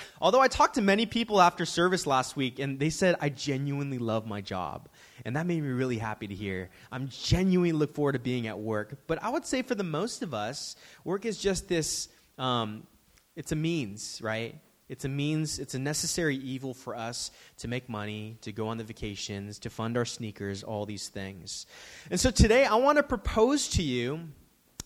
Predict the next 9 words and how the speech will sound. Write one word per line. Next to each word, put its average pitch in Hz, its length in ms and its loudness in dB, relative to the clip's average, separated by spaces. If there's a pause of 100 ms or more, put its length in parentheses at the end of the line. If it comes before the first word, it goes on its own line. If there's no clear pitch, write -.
(120)
that 180 280 0
all 277 300 0
of 202 160 -4
these 220 300 -2
things 220 220 -2
are 190 120 2
true, 190 440 0
our 147 140 0
disconnection 175 1000 -2